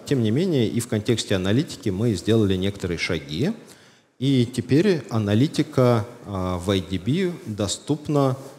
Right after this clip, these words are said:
а, частично через Postgres интерфейс. И, например, у нас есть на стенде демо, можно прийти посмотреть. Мы собираем дашборды на, а, там, инструменте Superset,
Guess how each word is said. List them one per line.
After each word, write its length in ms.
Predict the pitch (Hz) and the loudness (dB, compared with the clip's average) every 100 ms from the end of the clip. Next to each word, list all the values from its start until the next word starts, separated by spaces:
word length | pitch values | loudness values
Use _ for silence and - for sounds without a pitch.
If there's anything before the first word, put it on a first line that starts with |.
| - _ _ | -20 _ _
а, 340 | 98 87 73 - | -6 -4 -4 -6
частично 560 | - 120 - 135 - 95 | -6 -6 -2 -4 -4 -6
через 260 | - 95 | -4 -6
Postgres 540 | - 101 90 85 78 - | -4 -4 -4 -6 -6 -8
интерфейс. 640 | 87 117 - 220 208 - - - | -8 -6 -2 0 -2 -6 -16 -6
И, 200 | 131 143 | 0 2
например, 400 | 110 - 104 120 | 2 0 0 2
у 40 | |
нас 220 | 101 98 98 | 0 -2 -2
есть 200 | 92 104 | -4 -4
на 60 | |
стенде 600 | 95 - 98 85 85 80 85 - | -6 -4 -4 -4 -6 -6 -12 -12
демо, 400 | 95 170 202 127 | 0 0 2 0
можно 380 | 92 92 92 85 - | -2 -4 -8 -10 -14
прийти 260 | 98 - | -18 -12
посмотреть. 640 | 101 107 - 113 165 208 196 - - - _ | -8 -6 -4 -2 2 2 2 -12 -20 -20 _
Мы 260 | 120 165 | 2 4
собираем 560 | 127 - 101 110 104 92 | 2 2 4 4 4 2
дашборды 840 | 98 98 107 160 214 175 147 117 110 | 0 0 0 2 2 4 4 4 0
на, 500 | 104 110 117 104 95 - - - _ _ | -4 0 2 2 0 -4 -18 -20 _ _
а, 480 | 95 92 87 87 80 78 104 - | -6 -4 -2 -2 -4 -8 -14 -18
там, 120 | - | -8
инструменте 600 | 117 - 117 117 120 110 | -6 -2 0 2 2 0
Superset, 640 | - 104 113 - 175 214 | -6 -2 -2 2 2 2